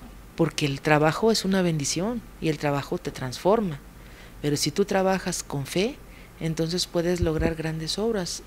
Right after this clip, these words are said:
Hay un, Steve Jobs siempre decía que las grandes obras se logran haciendo las cosas con amor, y el amor es sinónimo de fe, el anónimo es, es sinónimo de confianza, el amor es sinónimo de fuerza,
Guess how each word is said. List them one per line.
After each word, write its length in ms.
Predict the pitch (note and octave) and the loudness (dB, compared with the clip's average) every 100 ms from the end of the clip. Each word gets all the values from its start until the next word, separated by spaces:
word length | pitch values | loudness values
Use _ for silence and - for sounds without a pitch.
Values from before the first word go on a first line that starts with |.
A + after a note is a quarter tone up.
| - | -6
Hay 220 | D#3+ D#3+ | -4 -2
un, 260 | E3 E3 D#3 - - - - - - - - - | -2 -4 -8 -12 -16 -14 -12 -12 -12 -16 -8 -2
Steve 320 | E3 - F#3 - - C#3+ - - - | -2 0 -2 -4 -6 -6 -6 -10 -4
Jobs 580 | - A3 - - - - - | 2 2 0 -8 -8 -10 -4
siempre 380 | - E3 F3 D#3 | -2 0 -2 -2
decía 520 | D#3 - D#3+ D3+ D3 - - - - - - - | 0 0 0 -2 -6 -14 -16 -18 -18 -18 -18 -6
que 180 | - E3+ | 2 4
las 220 | D#3+ D#3 | 4 4
grandes 400 | D#3+ E3+ F#3 F3 | 4 2 2 2
obras 280 | F3 F3 E3+ | 2 2 2
se 120 | D#3+ | 0
logran 400 | D3+ D#3 D#3+ F3 - - - | 0 0 -2 -4 -8 -16 -8
haciendo 400 | - C#3+ E3 E3 | -4 0 0 0
las 200 | E3 D3+ | 0 -2
cosas 340 | - D3+ E3 - | -4 -2 -2 -2
con 200 | D3+ C3+ | -4 -4
amor, 280 | C3 F3+ A3 - - - - | -2 -4 -4 -10 -18 -12 -2
y 60 | |
el 100 | D3 | 0
amor 280 | C#3 C3+ D#3 | 0 0 0
es 100 | F3 | 0
sinónimo 760 | F3 D#3 D3+ D#3+ D#3+ D3+ C#3+ C3 | 0 -2 0 0 0 -2 -4 -4
de 140 | B2+ | -6
fe, 340 | - E3+ A3 - - - - - - | 0 2 0 -4 -16 -18 -18 -12 -4
el 60 | |
anónimo 520 | C#3+ D3 D3 D3 C#3+ C3+ | -2 0 0 -2 -4 -6
es, 160 | - - | -6 -6
es 100 | C#3+ | -4
sinónimo 580 | D3+ C#3+ C#3+ C#3 C3 | -2 -2 -4 -4 -6
de 140 | C3 B2+ | -8 -8
confianza, 720 | - B2 A#2 D#3+ G3+ G#3 - C#3+ - - - - | -8 -6 0 2 2 -2 -8 -12 -16 -18 -18 -12
el 100 | D3 | -4
amor 220 | D3 D3 D3 | -2 -2 -4
es 100 | - | -4
sinónimo 580 | D3 C#3+ C#3+ C#3 C3 | -4 -4 -4 -6 -8
de 140 | B2 B2 | -8 -6
fuerza, 500 | - F3 G3 - | 0 2 2 -2